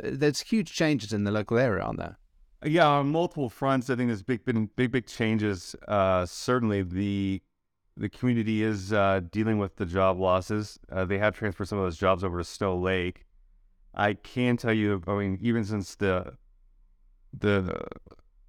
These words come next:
Speaker 2: mine did shut down, there has been an increase in crime within the community, which is unfortunate, but I think that's not something that probably be not seen anywhere else. I think it's probably amplified given the,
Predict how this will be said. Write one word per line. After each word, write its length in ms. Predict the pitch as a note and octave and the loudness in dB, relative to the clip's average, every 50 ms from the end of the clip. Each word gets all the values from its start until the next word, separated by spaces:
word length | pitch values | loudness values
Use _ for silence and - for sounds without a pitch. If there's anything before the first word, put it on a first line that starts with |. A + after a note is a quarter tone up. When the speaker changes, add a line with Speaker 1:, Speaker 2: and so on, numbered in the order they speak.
| - - - _ _ - - - - - _ _ - | -20 -20 -20 _ _ -20 -20 -20 -20 -20 _ _ -2
Speaker 2:
mine 280 | G2+ A2 A2 A2+ G#2 | 0 2 2 2 2
did 200 | F#2 A2 B2 - | 2 0 0 0
shut 220 | - - A#2+ F#2+ - | 0 -2 -2 -2 0
down, 200 | G#2+ G2+ F#2+ F#2+ | 0 0 2 2
there 160 | F#2 F#2 F#2 | 0 0 0
has 200 | G#2+ A2 G#2 G2 | 0 0 0 0
been 100 | A2 G2+ | -2 -2
an 80 | F#2+ | -2
increase 320 | F#2+ F#2 - G#2 F#2 - - | -2 -4 -4 -6 -6 -4 -4
in 100 | F2+ E2+ | -6 -6
crime 380 | - - G2+ G2 G2 G2 G2 | -4 -2 0 2 2 2 0
within 180 | F#2 F2+ F#2+ F#2 | 0 -2 -2 -4
the 60 | F2 | -6
community, 320 | - - - F#2 F2+ F2+ F2 | -6 -6 -4 -4 -2 -2 -2
which 160 | F2 - - | -4 -4 -6
is 80 | E2+ | -6
unfortunate, 560 | F#2 E2+ D2 - - F#2+ F2+ F2+ - - F#2 E2+ | -6 -6 -6 -6 -4 -4 -4 -4 -4 -6 -4 -2
but 100 | F2 F2 | -2 -4
I 40 | |
think 200 | E2 - F#2 F2+ | -2 -2 -2 -2
that's 320 | F2 F2 - - - - - _ _ _ _ - _ _ _ - _ _ _ _ _ _ _ _ _ _ - F#2 | -2 -2 -4 -8 -14 -18 -20 _ _ _ _ -20 _ _ _ -20 _ _ _ _ _ _ _ _ _ _ -12 -2
not 200 | G2 A2+ A#2 A2+ | 2 2 4 4
something 220 | - - G#2+ G#2+ G#2 | 2 0 -2 0 0
that 80 | G2 | -2
probably 260 | - G#2+ G#2 G2 F#2+ F#2 | 0 0 0 0 0 -2
be 460 | F2+ F#2+ F#2 F2+ F2+ F2+ F2 F2 - - - - - - | -4 -4 -4 -4 -4 -6 -8 -10 -14 -18 -20 -18 -8 -4
not 280 | G2 G2+ G2+ G2 - | 0 0 0 0 -2
seen 180 | - G2+ G2 G2 | -4 -4 -4 -2
anywhere 320 | G2 G2 F#2+ F2+ F2+ F2+ | -2 -2 -2 -2 0 2
else. 260 | F#2 G2 F#2+ F2+ - | 2 4 2 2 -2
I 40 | F#2 | -4
think 160 | E2+ F2 E2+ | -4 -4 -4
it's 160 | F2 E2 - - | -6 -8 -10 -10
probably 300 | - F#2+ F2+ F2+ F#2 F#2+ | -6 -4 -2 0 0 0
amplified 460 | F#2+ F2+ G2 F2 - F#2+ F2 E2+ D#2+ | 0 -2 -4 -4 -2 -2 -2 -2 -2
given 240 | F#2 F#2 F2+ F#2 F2+ | -2 -2 -2 -2 -2
the, 200 | E2+ E2 E2+ | -2 -4 -6